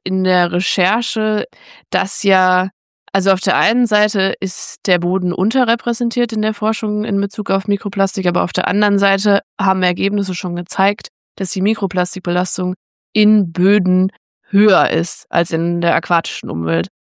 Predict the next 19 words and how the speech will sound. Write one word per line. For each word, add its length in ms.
Und 420
da 60
gibt's 220
so 80
Schätzungen, 720
dass 180
sie 320
teilweise 440
bis 220
zu 340
dreiundzwanzigfach 880
verstärkt 640
ist 160
in 100
Bezug 300
auf 100
die 140
aquatische 520
Umwelt. 360